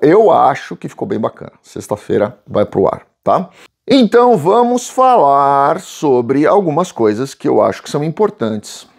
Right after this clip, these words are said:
porque eu tenho visto muita gente chegar, não só nos Estados Unidos, tá?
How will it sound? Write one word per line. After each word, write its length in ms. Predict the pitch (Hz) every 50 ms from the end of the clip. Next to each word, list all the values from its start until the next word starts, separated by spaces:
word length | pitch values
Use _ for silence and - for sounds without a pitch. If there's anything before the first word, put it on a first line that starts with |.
| _ _ _ _ -
porque 380 | - 147 139 - - - -
eu 200 | 110 110 117 123
tenho 220 | 123 - 151 160 139
visto 360 | 104 104 117 120 - - 120
muita 480 | 107 104 113 139 175 196 - - 202 127
gente 360 | 107 117 135 151 151 - 170
chegar, 760 | - - - - 170 185 185 120 113 113 107 117 135 - _ _ -
não 320 | 120 123 135 135 151 165
só 220 | 156 - 147 139
nos 120 | 143 139 139
Estados 280 | - - 147 139 135
Unidos, 300 | 131 123 104 85 - -
tá? 240 | - - 127 156 160